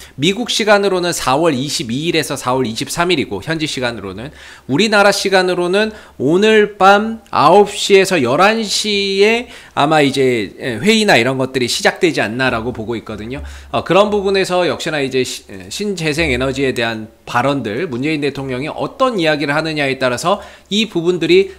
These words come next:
내일 국내 시장에 있는 신재생 에너지 관련주들의 긍정적인, 어, 그런 영향을 미칠 수 있다라는 거죠. 문재인 대통령이 이번에 기후정상회의에서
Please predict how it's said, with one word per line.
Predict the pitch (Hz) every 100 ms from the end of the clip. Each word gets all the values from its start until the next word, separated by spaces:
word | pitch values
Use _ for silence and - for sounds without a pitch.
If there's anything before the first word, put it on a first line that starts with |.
| -
내일 | 120 - 190 226
국내 | 226 151 175 180
시장에 | - - 160 156
있는 | 135 139
신재생 | 135 208 202 147 135 170 147
에너지 | 117 135 151 156
관련주들의 | 139 135 135 127 123 135 156
긍정적인, | - 143 202 226 208 120 110 165 - -
어, | - 120
그런 | 185 226
영향을 | 135 110 160 165
미칠 | 107 - 170
수 | -
있다라는 | 156 - 117 104 107
거죠. | 98 101
문재인 | 127 196 208
대통령이 | 202 185 180 170 165
이번에 | 117 131 131
기후정상회의에서 | 127 131 139 135 123 127 123 120 110 160 185